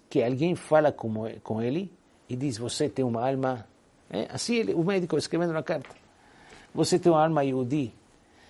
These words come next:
você tem uma alma que vem de Abraham, Yitzhak e Yaakov, e nós temos fé que o sustento vem da Kadosh Baruch Hu. E a pessoa tem que se sustentar, no lugar de você ganhar esses duzentos dólares de forma desonesta, você podia ganhá-los de forma honesta."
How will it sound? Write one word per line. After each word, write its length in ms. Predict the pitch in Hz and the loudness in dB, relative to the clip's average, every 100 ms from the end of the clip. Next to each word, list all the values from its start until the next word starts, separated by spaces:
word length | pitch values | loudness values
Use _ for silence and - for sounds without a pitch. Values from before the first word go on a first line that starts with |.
| - - | -18 -4
você 260 | 147 175 | 0 2
tem 140 | 170 165 | 4 6
uma 160 | 147 | 6
alma 360 | 156 160 156 143 | 4 4 0 0
que 160 | - | -2
vem 260 | 120 127 147 | 0 0 0
de 200 | 131 127 | 2 0
Abraham, 320 | 117 113 127 135 | 0 -2 0 0
Yitzhak 380 | 123 - 131 | -4 -6 -2
e 60 | 123 | 0
Yaakov, 440 | 117 113 131 127 101 - _ _ - - - | 0 0 0 -2 -4 -18 _ _ -20 -20 -2
e 80 | 143 | 2
nós 220 | 175 - | 2 2
temos 340 | 180 170 139 | 0 0 -2
fé 220 | - 165 | 0 0
que 120 | - 143 | 2 0
o 60 | |
sustento 460 | - 135 147 143 131 | 0 -4 -2 0 0
vem 160 | 135 | 0
da 100 | 127 | 0
Kadosh 260 | 120 120 113 | 2 2 2
Baruch 220 | 113 107 | -2 -2
Hu. 160 | 131 101 - _ _ - - - | -4 -4 -12 _ _ -20 -20 -6
E 100 | 143 | 2
a 60 | 156 | 2
pessoa 340 | 156 - 185 | 2 2 2
tem 160 | 151 170 | 4 0
que 80 | 143 | 0
se 120 | 139 | -2
sustentar, 440 | - 143 147 143 | -2 -2 2 2
no 100 | 127 | 4
lugar 220 | 123 135 151 | 2 4 4
de 60 | |
você 260 | 139 127 151 | 2 0 0
ganhar 180 | 147 143 | 0 -2
esses 240 | - 110 | -4 -4
duzentos 440 | 113 123 139 123 | -2 0 0 0
dólares 220 | 120 147 120 | 2 2 2
de 60 | |
forma 320 | 117 143 131 | 0 0 0
desonesta, 640 | 120 151 143 151 156 - 117 | 2 2 2 2 0 -2 -6
você 240 | 98 - | -6 -6
podia 320 | - 131 139 | -2 0 2
ganhá-los 420 | 117 127 143 131 110 | 0 0 -2 0 -2
de 60 | |
forma 260 | 110 135 120 | -2 -2 -2
honesta." 460 | 127 151 - 123 | -2 -2 -2 -6